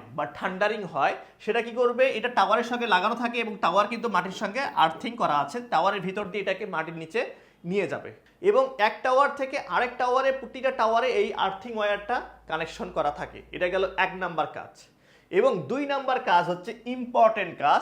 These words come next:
সেটা হচ্ছে এই যে ওয়্যারটা আছে, এই ওয়্যারটার নাম হচ্ছে ওপিজিডাব্লিউ। ভালো করে মনে রাখবেন, ওপিজিডাব্লিউ, অর্থাৎ অপটিক্যাল গ্রাউন্ড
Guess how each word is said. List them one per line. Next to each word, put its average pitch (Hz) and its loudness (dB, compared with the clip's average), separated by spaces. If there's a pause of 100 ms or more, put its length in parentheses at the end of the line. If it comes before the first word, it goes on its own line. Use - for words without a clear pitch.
সেটা 226 0
হচ্ছে 254 6
এই 247 0 (280)
যে 208 2
ওয়্যারটা 202 4
আছে, 151 -2
এই 220 -4
ওয়্যারটার 226 4
নাম 208 -2
হচ্ছে 220 -8 (140)
ওপিজিডাব্লিউ। 165 -2 (240)
ভালো 160 0
করে 220 0
মনে 214 -2
রাখবেন, 165 -4 (140)
ওপিজিডাব্লিউ, 185 -4 (300)
অর্থাৎ - -4 (140)
অপটিক্যাল 233 0
গ্রাউন্ড 180 0